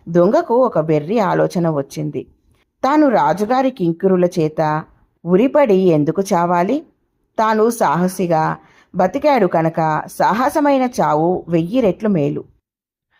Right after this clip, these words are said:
తాను చచ్చి తన గుర్రం ఎవరి ఆధీనమో కావడం కంటే తాను గుర్రము ఒకే క్షణంలో చావడానికి ఇది మంచి అవకాశం. ఈ విధంగా అనుకుని గజదొంగ గుర్రం వేగాన్ని మరింత హెచ్చించి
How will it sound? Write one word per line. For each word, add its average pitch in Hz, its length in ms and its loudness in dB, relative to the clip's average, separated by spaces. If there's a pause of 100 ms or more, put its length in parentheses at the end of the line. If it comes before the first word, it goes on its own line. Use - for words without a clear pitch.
(340)
తాను 269 220 0
చచ్చి 170 640 0 (100)
తన 233 220 0
గుర్రం 185 320 2
ఎవరి 196 340 2
ఆధీనమో 185 600 2
కావడం 160 460 0
కంటే 151 600 -4 (420)
తాను 240 340 0
గుర్రము 247 440 0
ఒకే 196 340 -2
క్షణంలో 202 500 0
చావడానికి 160 1040 -2 (320)
ఇది 226 160 0
మంచి 170 420 2
అవకాశం. 156 640 -2 (500)
ఈ 240 120 0
విధంగా 185 420 2
అనుకుని 165 640 -2 (440)
గజదొంగ 214 640 0
గుర్రం 170 300 0
వేగాన్ని 170 500 0
మరింత 165 440 -2
హెచ్చించి 151 800 -6